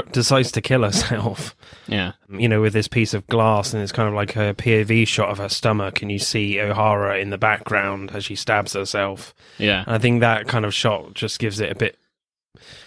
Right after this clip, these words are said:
Speaker 1: gives that situation a bit more suspense, I guess.
Speaker 2: Yeah,
Speaker 1: A bit more
Speaker 2: yeah, definitely.
Speaker 1: suspenseful, uh, moment there.
Speaker 2: Yeah.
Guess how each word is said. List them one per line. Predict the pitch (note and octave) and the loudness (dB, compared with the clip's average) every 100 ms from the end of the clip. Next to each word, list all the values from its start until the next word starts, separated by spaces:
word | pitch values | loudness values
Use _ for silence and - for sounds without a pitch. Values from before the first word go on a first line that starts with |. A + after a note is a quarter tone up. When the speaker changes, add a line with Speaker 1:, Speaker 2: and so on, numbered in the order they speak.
| _ - | _ -4
Speaker 1:
gives | C3 - | 0 2
that | A#2+ A2 | 2 2
situation | C3 - A#2+ A#2 - | -2 2 2 2 0
a | A2 | 0
bit | A2 | -2
more | A2 G#2+ G#2 G#2 G2+ G2 | -2 -4 -4 -6 -6 -6
suspense, | - - B2+ A#2 A2+ - | -4 0 2 2 0 -2
I | A#2 | -2
guess. | A2 A#2 A2+ - - - | 2 2 0 -4 -8 0
Speaker 2:
Yeah, | A2 | 2
Speaker 1:
A | |
bit | G2+ | 4
more | G2 | 2
Speaker 2:
yeah, | F#2+ | 0
definitely. | A2+ G#2 A#2 A2 | -2 -2 0 -2
Speaker 1:
suspenseful, | G#2 - A2+ A2 A2 A2 G#2+ _ _ _ | -4 -2 -2 -2 -2 -6 -10 _ _ _
uh, | A2 G#2 G#2 G#2 | -8 -6 -6 -6
moment | A2+ A2 A2 A2 | -2 0 0 -2
there. | G#2+ A2 A2 G#2+ _ _ - | -2 -2 -2 -4 _ _ -8
Speaker 2:
Yeah. | G#2 | -6